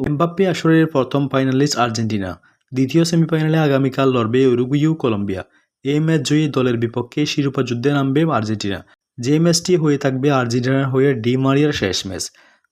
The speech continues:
দলে ছাড়ের লড়াই শেষে ডি মারিয়া বলেন, "আমি জাতীয় দলে আমার শেষ খেলার জন্য প্রস্তুত নই, তবে সময় এসেছে বিদায় জানানোর। ফাইনালে যাই ঘটুক না কেন, আমি মনে করি আমি সদয় দরজা নিয়ে চলে যেতে পারবো।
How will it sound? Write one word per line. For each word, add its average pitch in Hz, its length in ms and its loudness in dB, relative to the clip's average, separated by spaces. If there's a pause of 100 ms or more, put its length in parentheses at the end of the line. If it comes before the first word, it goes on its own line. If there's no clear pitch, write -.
দলে 151 280 2
ছাড়ের 156 320 2
লড়াই 139 320 2
শেষে 143 320 0
ডি 127 180 -2
মারিয়া 120 300 0
বলেন, 127 260 0
"আমি 131 260 0
জাতীয় 123 440 0
দলে 160 240 2
আমার 139 200 2
শেষ 135 340 -4
খেলার 127 200 -2
জন্য 131 220 -2
প্রস্তুত 147 440 -6
নই, 95 220 -4 (460)
তবে 123 200 -2
সময় 120 340 0
এসেছে 123 300 -2
বিদায় 123 300 0
জানানোর। 101 420 -4 (460)
ফাইনালে 180 360 -4
যাই 135 260 2
ঘটুক 131 240 2
না 131 120 0
কেন, 131 320 0
আমি 123 240 0
মনে 117 240 0
করি 139 280 0
আমি 123 220 -2
সদয় 127 420 0
দরজা 123 340 0
নিয়ে 127 220 0
চলে 127 240 -2
যেতে 113 220 -6
পারবো। 95 360 -8